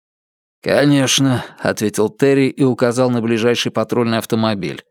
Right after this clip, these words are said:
"В багажнике". "Спасибо, шериф".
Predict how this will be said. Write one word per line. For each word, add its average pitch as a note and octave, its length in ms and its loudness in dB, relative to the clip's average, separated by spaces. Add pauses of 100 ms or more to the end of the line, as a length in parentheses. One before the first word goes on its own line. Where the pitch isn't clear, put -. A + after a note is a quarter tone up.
(560)
"В - 140 -8
багажнике". D#3 880 2 (760)
"Спасибо, - 640 0
шериф". A#2 600 -2